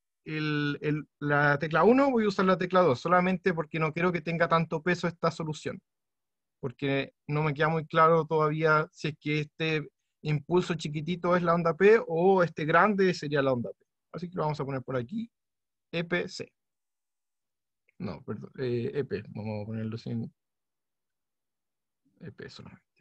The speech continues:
Ya. Y la S, mm, siete, siete.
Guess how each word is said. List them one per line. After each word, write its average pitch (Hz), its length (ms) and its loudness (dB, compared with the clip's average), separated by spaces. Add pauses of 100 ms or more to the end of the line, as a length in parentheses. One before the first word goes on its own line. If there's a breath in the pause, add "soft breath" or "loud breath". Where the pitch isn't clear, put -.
(1040)
Ya. - 260 -18 (880 loud breath)
Y 165 800 -4
la - 340 -8
S, - 480 -16 (1400)
mm, 57 680 -20 (1000 loud breath)
siete, 135 520 -6 (460)
siete. - 480 -18